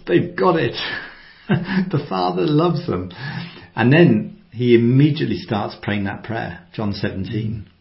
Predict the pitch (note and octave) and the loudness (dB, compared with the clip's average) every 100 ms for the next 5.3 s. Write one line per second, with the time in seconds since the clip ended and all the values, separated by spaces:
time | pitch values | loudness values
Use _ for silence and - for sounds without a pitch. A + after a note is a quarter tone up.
0 | _ - - A#2 G#2+ C#3+ D#3 A#2+ G#2+ - | _ -6 -2 -2 0 0 2 -2 -4 -6
1 | - C3 C3 A#2 G2 G#2 F#2 G#2+ G#2+ G#2 | -4 -2 0 -2 -2 -6 -6 -4 -2 -2
2 | G2+ F#2+ - A2+ G2+ - C#3 C#3 C3+ - | -4 -10 -8 -6 -6 -4 -2 -2 -2 -6
3 | - - - _ _ C3 C3 B2+ A2+ C#3 | -12 -20 -20 _ _ -2 0 -2 -2 -4
4 | G#2 - A#2+ A2+ G#2+ G2 G#2 G#2 - G2 | -4 -4 -4 -4 -6 -6 -6 -8 -10 -6
5 | G#2 F#2+ | -6 -8